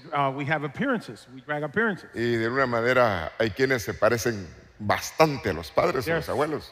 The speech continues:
Speaker 1: there are some that seem a lot like their parents or great, or grandparents.
Speaker 2: Y qué bueno por aquellas cosas buenas.
Speaker 1: How nice for those nice features that they take from us.
Speaker 2: Pero hay cosas que nos son nocivas, dañinas.
Speaker 1: But there are things that are harm-, harmful,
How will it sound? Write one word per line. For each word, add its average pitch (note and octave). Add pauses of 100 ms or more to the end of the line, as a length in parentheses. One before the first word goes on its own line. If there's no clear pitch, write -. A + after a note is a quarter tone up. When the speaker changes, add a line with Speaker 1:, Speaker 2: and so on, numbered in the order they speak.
Speaker 1:
there D#3+
are D3+
some G3+
that E3+
seem F#3+
a D#3+
lot F#3
like E3+
their D#3+
parents G#3+
or E3+
great, A3
or D3+ (160)
grandparents. C3+ (140)
Speaker 2:
Y C3
qué D#3+
bueno F#3+
por G#2+
aquellas A2+
cosas G2+
buenas. C#3
Speaker 1:
How F3+
nice A3+
for G3+
those E3
nice F3 (140)
features D#3+
that C#3+
they C#3 (140)
take G3+
from C3
us. G#2+
Speaker 2:
Pero A#2
hay B2 (220)
cosas C3
que G2+
nos F2
son A2+
nocivas, G2+
dañinas. G2+
Speaker 1:
But F3
there F3+
are F#3
things F#3
that E3+
are D3+ (340)
harm-, A3+
harmful, D3